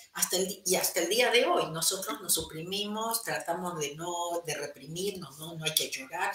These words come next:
uy, que no me vean que estoy llorando y cosas así, ¿no? Porque es algo malo.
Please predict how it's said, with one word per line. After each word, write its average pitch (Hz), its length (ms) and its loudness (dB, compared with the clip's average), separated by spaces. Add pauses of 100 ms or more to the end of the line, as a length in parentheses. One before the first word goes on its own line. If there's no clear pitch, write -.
(160)
uy, 190 180 6
que 165 120 2
no 175 180 2
me 180 120 -4
vean 185 340 4
que 170 100 -4
estoy 160 240 -2
llorando 202 520 0
y - 60 -2
cosas - 340 0
así, 349 400 0 (760)
¿no? 190 260 -4
Porque - 220 0
es - 240 10
algo 160 460 -2 (180)
malo. - 380 -2